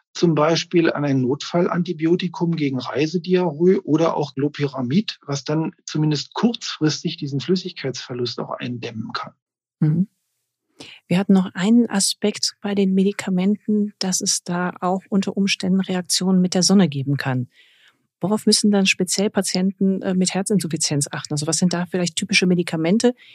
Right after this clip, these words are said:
Speaker 2: die die Lichtempfindlichkeit erhöhen können?
Speaker 1: Ja, auch da waren wir erstaunt, als wir unsere,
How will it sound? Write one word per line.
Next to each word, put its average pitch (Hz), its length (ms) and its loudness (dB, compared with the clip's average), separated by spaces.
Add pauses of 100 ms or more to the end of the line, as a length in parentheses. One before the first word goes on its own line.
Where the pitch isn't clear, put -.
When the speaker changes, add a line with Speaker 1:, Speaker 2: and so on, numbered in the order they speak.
(260)
Speaker 2:
die 202 100 2
die 196 160 6
Lichtempfindlichkeit 180 1040 -2
erhöhen 175 360 2
können? 135 340 -2 (1500)
Speaker 1:
Ja, 123 120 0
auch 147 80 2
da 165 200 4
waren 185 160 6
wir 165 80 6
erstaunt, 151 520 2
als 143 200 -2
wir 143 100 0
unsere, 143 500 -2